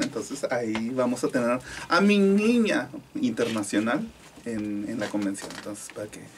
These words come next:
gocen, vayan, la conozcan. Y todo, y todo,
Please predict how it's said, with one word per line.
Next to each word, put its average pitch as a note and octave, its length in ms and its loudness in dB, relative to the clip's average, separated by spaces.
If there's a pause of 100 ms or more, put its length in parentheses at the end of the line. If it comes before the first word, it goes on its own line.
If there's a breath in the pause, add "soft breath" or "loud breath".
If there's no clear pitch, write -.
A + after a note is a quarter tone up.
(300 loud breath)
gocen, C3+ 480 -2 (260)
vayan, A2 280 -4 (160)
la G#2+ 80 -10
conozcan. A2 600 -4 (580 loud breath)
Y G#2 80 -10
todo, G2 180 -2
y F#2+ 80 -4
todo, - 180 -16